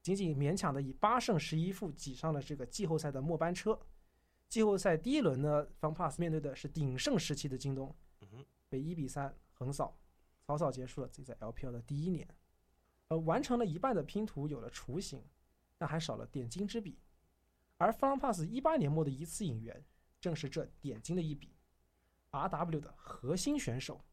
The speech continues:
Speaker 1: 曾经在洲际赛带领L P L击败韩国联赛L C K，个人能力极强并擅长支援的假韩国选手，因为他中文真的说得很好，杜英碧加入了Fun Plus，成为了首发中单。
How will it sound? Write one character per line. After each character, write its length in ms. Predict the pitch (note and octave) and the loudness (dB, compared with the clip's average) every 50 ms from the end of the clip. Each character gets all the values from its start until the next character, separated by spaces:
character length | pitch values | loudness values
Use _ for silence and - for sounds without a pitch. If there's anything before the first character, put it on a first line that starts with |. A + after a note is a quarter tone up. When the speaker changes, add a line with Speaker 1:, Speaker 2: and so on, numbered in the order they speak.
| _ _ _ _ _ _ _ _ _ | _ _ _ _ _ _ _ _ _
Speaker 1:
曾 200 | - - C3+ C3+ | -4 -2 -2 0
经 100 | C#3+ D3+ | 0 0
在 100 | D#3+ C#3 | 0 0
洲 240 | - - - F3+ F#3+ | -2 0 2 2 2
际 140 | F#3+ F#3+ D#3 | 2 2 0
赛 300 | - - F3+ - - - - | 0 0 0 -2 -2 -4 -4
带 120 | D#3+ D3 | -4 -4
领 120 | C3 B2 A#2+ | -4 -4 -6
L 120 | C3 B2 D3 | -6 -6 -6
P 200 | D#3+ - - D#3 | -4 -4 -2 -2
L 160 | C#3 C#3 - - | -2 -2 -4 -6
击 200 | - - - C#3+ | -10 -8 -6 -4
败 300 | C#3+ D3+ C3 A#2+ B2+ - - - | -2 -2 -4 -4 -6 -12 -16 -12
韩 200 | - C3+ D3 E3 | -6 -4 -2 0
国 120 | E3+ E3 | 0 0
联 120 | D3+ C3+ | 0 0
赛 200 | C3+ - D3+ C3 | -2 -4 -6 -4
L 160 | - C3 D#3 F#3 | -2 -2 -2 -2
C 160 | - A3 A3 | -2 -4 -2
K， 260 | - - A#3 A3 - - - - - _ _ _ _ _ _ _ _ _ | 0 2 2 2 0 -4 -18 -20 -20 _ _ _ _ _ _ _ _ _
个 160 | - A#3 A3+ | 10 10 12
人 220 | F#3 D#3+ D#3 D#3 D#3+ | 12 10 8 6 6
能 180 | D3+ C3+ C#3 | 6 4 4
力 180 | D#3+ F#3+ F#3 C#3+ | 4 2 2 0
极 220 | - - - G3+ | 0 0 0 0
强 280 | B3 - F3+ B2+ A#2 C3+ - | 4 4 4 4 4 0 -2
并 160 | - D#3 D3 | 0 0 2
擅 160 | C#3 - E3+ | 2 2 0
长 180 | D3+ - C3 C#3 | 0 0 -2 -4
支 140 | C#3+ - E3 | -2 0 2
援 100 | D3 D3 | 2 2
的 180 | E3+ E3+ - - - - | 2 0 -2 -8 -12 -4
假 280 | - E3+ D3+ - - - - - _ | 0 0 0 -2 -4 -14 -20 -20 _
韩 160 | - C#3+ D#3 | -4 -2 0
国 80 | F3 F3 | 0 0
选 180 | D#3+ C#3 C3+ | -2 -2 -6
手， 160 | C#3+ C#3+ - - - | -6 -6 -8 -4 -2
因 80 | D3+ | 0
为 80 | E3 D#3+ | 0 0
他 100 | D#3+ D#3 | 0 -2
中 160 | C#3+ - F3 | -2 -2 0
文 120 | D#3 B2+ | 0 -2
真 100 | C3 - | -2 -4
的 80 | C#3 C#3+ | -4 -4
说 160 | C#3 - D3+ | -4 -4 -4
得 60 | D3+ | -4
很 160 | - - B2+ C#3+ | -4 -6 -10 -10
好， 200 | - - - - _ - | -10 -14 -16 -20 _ 4
杜 100 | - G#3 | 8 8
英 160 | G#3+ A3 A#3 | 10 8 8
碧 240 | A3+ E4 B3+ - - - - _ _ _ _ _ _ _ _ _ _ _ _ _ _ _ - | 6 4 0 -2 -4 -10 -20 _ _ _ _ _ _ _ _ _ _ _ _ _ _ _ 0
加 160 | - D3 D3+ | 2 4 4
入 100 | D#3+ D#3 | 4 4
了 140 | C#3 B2+ - | 2 -2 0
Fun 220 | - - E3+ F3+ | 0 0 0 2
Plus， 320 | - G3 D3 B2 - - - - _ _ | 2 0 -2 -2 -6 -12 -14 -20 _ _
成 140 | _ - C#3+ | _ -4 -4
为 80 | C3+ C3+ | -2 -2
了 160 | C3+ C#3+ - | -4 -6 -8
首 240 | - - - D3 - | -8 -8 -8 -6 0
发 160 | - E3 F3 | 2 2 4
中 180 | F3+ - G3 G3 | 4 2 4 4
单。 160 | G#3+ A3 | 4 4